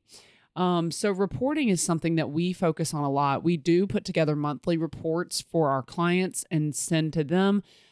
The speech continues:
uh, just because I think there's power in seeing the data for people. You know, we are a super data-driven agency, uh, and that's one thing that's probably different about us. There are a lot of P R agencies that are like,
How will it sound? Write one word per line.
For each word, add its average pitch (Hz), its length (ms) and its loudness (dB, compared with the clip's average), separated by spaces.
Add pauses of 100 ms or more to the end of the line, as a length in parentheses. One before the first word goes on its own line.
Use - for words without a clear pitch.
(140)
uh, 156 220 -2
just 151 360 -4
because 277 320 -2
I 220 120 2
think 233 320 -2
there's 175 260 2
power 190 460 0
in 151 100 2
seeing 175 560 2
the 147 80 2
data 131 580 0
for 131 140 -12
people. 101 560 -4
You 156 120 2
know, 156 120 6
we 185 240 6
are 175 300 4
a 156 80 4
super 175 400 2
data-driven 147 760 2
agency, 139 720 0 (560)
uh, 151 140 2
and 170 120 4
that's 202 200 0
one 277 220 6
thing 247 160 2
that's 208 180 2
probably 185 460 0
different 156 400 -2
about 143 260 0
us. 151 380 0
There 185 160 4
are - 20 4
a 180 60 4
lot 170 180 2
of 170 100 -2
P 175 160 0
R 151 120 4
agencies 147 500 0
that 151 100 0
are 147 120 2
like, 139 320 0